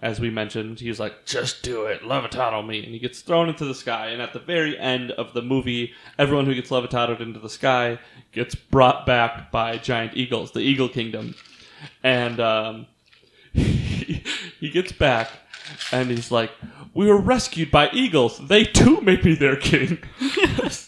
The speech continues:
And it's just, like, a testament to, like, just this guy's dumb luck, <laughs> 'cause they, they made a point, as we will now talk about, of, like, showing that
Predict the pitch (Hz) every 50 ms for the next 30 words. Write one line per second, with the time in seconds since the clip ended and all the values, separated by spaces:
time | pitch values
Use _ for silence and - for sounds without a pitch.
0 | _ - - - - - 220 202 - - 185 180 190 185 - 202 196 - - 196
1 | 156 147 - - - _ _ _ _ - 151 156 151 147 147 143 147 143 - -
2 | - - - - 175 147 131 123 - 143 135 131 127 123 123 123 120 123 - -
3 | - 151 147 - - 147 147 139 - 135 131 127 123 - - - _ _ - 139
4 | 127 113 117 120 131 123 104 101 101 104 110 113 117 123 - - - - - -
5 | - - - - - - - - - 143 139 135 127 123 127 - - - - -
6 | - - - - - - 151 - - 160 151 165 165 160 160 156 151 151 156 143
7 | 135 - 151 160 175 220 208 175 - - - 156 143 131 123 107 - - - -
8 | - - 123 120 113 107 - - 120 117 110 110 110 107 107 113 110 107 107 107
9 | 107 107 107 110 107 - - 123 113 110 - - 107 - 110 107 104 104 - -
10 | - _ _ - 113 110 110 113 117 117 117 113 107 - - _ _ _ _ _
11 | _ _ _ _ _ - 120 123 127 127 - - - - - - 151 143 143 151
12 | 151 151 160 151 139 123 123 117 113 113 110 110 107 - -